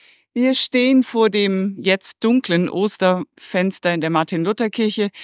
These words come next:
nachdem wir über Tod und Auferstehung im Konformantenunterricht gesprochen haben. Wir versuchen herauszukriegen, welche der biblischen Ostergeschichten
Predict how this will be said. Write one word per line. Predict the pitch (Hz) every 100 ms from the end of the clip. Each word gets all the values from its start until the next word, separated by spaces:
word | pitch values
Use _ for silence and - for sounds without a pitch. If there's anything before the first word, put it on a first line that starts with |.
| - - -
nachdem | 233 - 285 269
wir |
über | 226 214 214
Tod | 240 277
und | 247 208
Auferstehung | 185 190 180 - 208 202
im | 202 190
Konformantenunterricht | 190 185 190 170 170 - 170 160 156 175 _
gesprochen | 185 - 175 156 160 139
haben. | 139 139 139 _ _ _ - - - - -
Wir | 214 214
versuchen | 233 220 254 320 285
herauszukriegen, | 247 202 190 240 - - 254 - 247 240 226
welche | 220 320 -
der | 214 202
biblischen | 220 226 220 214 202
Ostergeschichten | 208 240 226 202 - 220 - - 202